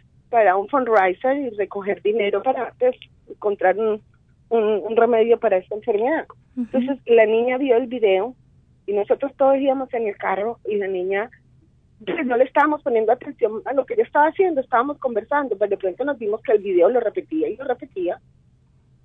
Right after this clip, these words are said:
Speaker 1: y empezó a llorar con el sentimiento más impresionante que yo he podido ver en mi vida, con ese llanto, no, no de, de, de, de, de, de llorar por hacer una pataleta,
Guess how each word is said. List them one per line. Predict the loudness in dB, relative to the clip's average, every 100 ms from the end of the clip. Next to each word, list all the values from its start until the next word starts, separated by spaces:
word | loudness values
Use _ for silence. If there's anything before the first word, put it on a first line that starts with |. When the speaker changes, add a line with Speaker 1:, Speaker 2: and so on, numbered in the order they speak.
| _ _
Speaker 1:
y | 0 0
empezó | 2 -2 2 4 6 4 0
a | -2
llorar | 2 4 4 2 -2
con | -4 -2
el | -4 -2
sentimiento | -4 -4 -4 -2 -4 -8
más | -8 -6 -6
impresionante | -8 -6 -6 -4 -4 -4 -6 -12
que | -16 -6
yo | -6
he |
podido | -4 -2 2 2
ver | 2 2
en | 0
mi | -2
vida, | 0 0
con | 0 -4
ese | -2 -2
llanto, | -2 -6 -8 -14 -20 _ _ _ -2
no, | 4 4
no | 4 2 4
de, | 6 4 2
de, | 2 0 0
de, | -4
de, | 2 2 2 0 -2
de, | 0 2 2
de | 0
llorar | 2 2 2
por | 2
hacer | 2 0 -2
una | -4
pataleta, | -6 -6 -2 -2 -4